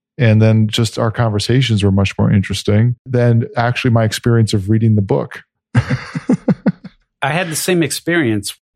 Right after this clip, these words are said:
Speaker 2: So it's not uncommon that we take a text that's very, very old, written in a language which is, you know, substantially less discursive than the one we speak in.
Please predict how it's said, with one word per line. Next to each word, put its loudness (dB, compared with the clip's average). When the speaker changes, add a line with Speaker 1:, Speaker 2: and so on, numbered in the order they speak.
Speaker 2:
So -2
it's -8
not -2
uncommon -4
that -2
we -2
take -4
a -8
text -8
that's -8
very, 0
very -2
old, -10
written -2
in 0
a -2
language -4
which -2
is, -4
you 0
know, 0
substantially -2
less -2
discursive -6
than 0
the 2
one 2
we 0
speak -6
in. -16